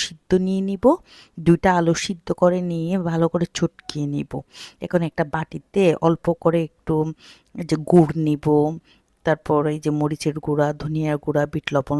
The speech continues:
লবণ, জিরা গুঁড়া নিয়ে অল্প পানি দিয়ে রেখে দিব। আর এই যে পাটে অল্প করে তেল দিয়ে তাতে আস্ত জিরা ভেজে নিব।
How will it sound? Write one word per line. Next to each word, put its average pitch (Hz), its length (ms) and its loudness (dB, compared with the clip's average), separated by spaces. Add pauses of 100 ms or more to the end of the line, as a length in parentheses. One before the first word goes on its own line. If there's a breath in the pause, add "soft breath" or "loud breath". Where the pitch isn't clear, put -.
(120)
লবণ, 143 480 0 (100)
জিরা 139 280 -6
গুঁড়া 139 280 -2 (140)
নিয়ে 139 280 -2
অল্প 143 200 -2 (140)
পানি 147 260 -2
দিয়ে 165 280 0 (520 loud breath)
রেখে 151 320 -2
দিব। 147 160 -6 (200)
আর 139 120 -6
এই 156 160 -4 (120)
যে 175 100 -2 (140)
পাটে 151 240 -4
অল্প 170 240 0 (160)
করে 180 240 0
তেল 156 240 -4
দিয়ে 156 200 -8
তাতে 156 300 -8
আস্ত 151 300 -4 (140)
জিরা 147 280 -2 (920 soft breath)
ভেজে 156 340 -4
নিব। 151 200 -4